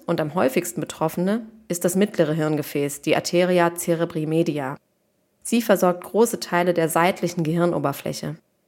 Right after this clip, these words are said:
Ein Verschluss der Arteria cerebri media führt dann typischerweise zu einer halbseitigen Lähmung, meist vor allem im Gesicht und im Arm, weniger im Bein. Häufig kommt es auch zu einer Sprachstörung,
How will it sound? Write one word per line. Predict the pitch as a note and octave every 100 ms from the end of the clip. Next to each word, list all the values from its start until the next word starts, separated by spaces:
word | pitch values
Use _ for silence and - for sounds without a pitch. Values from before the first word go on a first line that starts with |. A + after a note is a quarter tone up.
| _ _ _ -
Ein | E3
Verschluss | - E3+ - A#3+ C4+
der | F3+
Arteria | D#3+ - E3 E3+ D#3+
cerebri | D#3 E3 D#3 - D#3
media | D#3 G#3 E3 D3+ E3+ A3 _
führt | - - F#3 F3+
dann | E3
typischerweise | - - - - E3+ D#3+ E3+ E3+
zu | - -
einer | D#3+ D3+
halbseitigen | E3 E3+ E3+ D#3+ - D#3+ D3+
Lähmung, | E3 F#3+ A3 B3+ - _
meist | D#3+ F3 G3
vor | - D#3+
allem | E3 E3
im | E3 D#3+
Gesicht | D3+ F3 F3
und | D#3+ D#3+
im | -
Arm, | D#3+ E3 A3 D4 - -
weniger | D#3+ D3+ D3+
im | D3+ D3
Bein. | D3 D3+ G#3 A3 - _ _ -
Häufig | F3+ B3 A3
kommt | A3 F#3+ F#3
es | -
auch | E3
zu | -
einer | - E3
Sprachstörung, | - - E3 F3 F3 D3+ D3 C#3+ C#3+